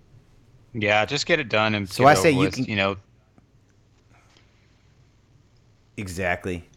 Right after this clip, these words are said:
Speaker 2: Count it, count
Speaker 1: Go get
Speaker 2: on
Speaker 1: your,
Speaker 2: it,
Speaker 1: go get your shine
Speaker 2: Warriors.
Speaker 1: box, Cleveland.
Speaker 2: That's right. Dub Nation, you can for sure count on it.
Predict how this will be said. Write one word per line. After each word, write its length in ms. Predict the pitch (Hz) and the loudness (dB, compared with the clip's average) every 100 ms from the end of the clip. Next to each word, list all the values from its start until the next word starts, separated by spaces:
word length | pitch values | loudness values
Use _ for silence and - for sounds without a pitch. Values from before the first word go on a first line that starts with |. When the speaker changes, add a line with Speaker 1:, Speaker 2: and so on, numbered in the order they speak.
| _ | _
Speaker 2:
Count 320 | - 147 151 156 | 0 4 4 4
it, 280 | 151 147 - | 2 -2 0
count 240 | 151 143 | 2 4
Speaker 1:
Go 40 | |
get 60 | 135 | 4
Speaker 2:
on 60 | 127 | 2
Speaker 1:
your, 80 | 120 | 0
Speaker 2:
it, 240 | - - | -8 -6
Speaker 1:
go 100 | 143 | -2
get 180 | 156 - | 0 0
your 60 | |
shine 220 | - 120 139 | 2 4 4
Speaker 2:
Warriors. 200 | 135 117 | 4 2
Speaker 1:
box, 260 | 107 - | 0 -2
Cleveland. 540 | - 104 98 101 104 98 _ _ _ _ _ _ _ _ _ _ _ _ _ _ _ _ _ | -12 -14 -10 -10 -10 -14 _ _ _ _ _ _ _ _ _ _ _ _ _ _ _ _ _
Speaker 2:
That's 140 | - | -12
right. 340 | 117 113 110 - _ _ _ | -6 -4 -4 -8 _ _ _
Dub 200 | 135 127 | -2 0
Nation, 460 | 127 131 - 117 113 | 0 -4 -6 -12 -12
you 140 | 117 110 | -14 -10
can 220 | 117 107 | -10 -12
for 260 | _ 120 | _ -10
sure 400 | - - 87 82 - _ | -10 -10 -10 -10 -16 _
count 300 | - 92 87 | -12 -10 -8
on 160 | 80 | -10
it. 140 | 82 | -12